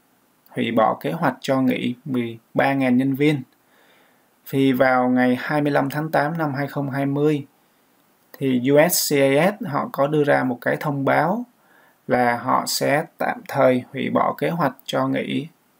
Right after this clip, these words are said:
mười ba ngàn nhân viên. Và theo như thông báo của U S C I S thì việc cắt giảm các chi tiêu lớn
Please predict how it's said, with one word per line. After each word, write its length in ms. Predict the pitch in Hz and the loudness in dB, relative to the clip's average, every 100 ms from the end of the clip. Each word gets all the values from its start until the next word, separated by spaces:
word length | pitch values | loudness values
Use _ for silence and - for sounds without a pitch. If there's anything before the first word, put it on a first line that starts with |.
| - | -8
mười 120 | 127 | 0
ba 160 | 127 139 | 2 2
ngàn 300 | 135 123 123 | 2 2 2
nhân 200 | 135 135 | 0 2
viên. 280 | 147 156 139 _ _ - _ _ _ _ _ _ - | 2 2 -2 _ _ -20 _ _ _ _ _ _ -2
Và 140 | 127 | -2
theo 220 | - 151 151 | 0 0 2
như 560 | 151 151 151 151 147 - _ _ - | 4 4 6 4 2 -4 _ _ -6
thông 160 | 147 143 | -2 2
báo 360 | 143 147 170 - | 4 4 0 -2
của 240 | 120 123 123 | 0 0 0
U 220 | 135 147 | 0 0
S 140 | 175 165 | 0 0
C 20 | |
I 180 | 143 143 | 2 2
S 140 | 170 - | 2 -2
thì 340 | 139 127 120 120 _ _ _ _ _ | -4 0 0 -4 _ _ _ _ _
việc 380 | 135 131 123 - | 0 0 0 -4
cắt 140 | 180 190 - | -4 -4 0
giảm 260 | - - | 0 0
các 220 | - 175 - | -2 -4 -4
chi 240 | - 147 - | -4 -4 2
tiêu 440 | 147 147 143 135 - _ _ _ _ _ _ | 4 6 6 2 -6 _ _ _ _ _ _
lớn 480 | 135 135 147 226 - | 0 4 6 4 -2